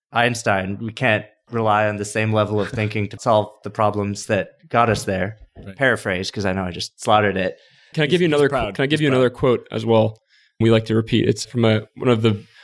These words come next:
Speaker 3: pioneers of agroforestry in the tropics. His name's Ernst Gotch.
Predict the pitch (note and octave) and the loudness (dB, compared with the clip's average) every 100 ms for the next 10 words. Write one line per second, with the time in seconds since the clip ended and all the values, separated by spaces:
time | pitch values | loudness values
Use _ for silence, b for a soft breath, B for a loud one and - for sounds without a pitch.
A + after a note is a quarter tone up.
0 | b - A#2 A2+ A2+ G#2+ A2+ - A#2 - | b -2 0 2 4 2 0 -4 -4 -4
1 | A2+ A2+ A#2 - A#2+ - - A#2 A2+ - | -2 0 0 0 -6 -4 -4 -2 -2 -6
2 | - A#2 A2+ G#2+ B2+ B2+ - C3 - - | -8 -4 -4 -2 -2 -2 -4 -4 -4 -4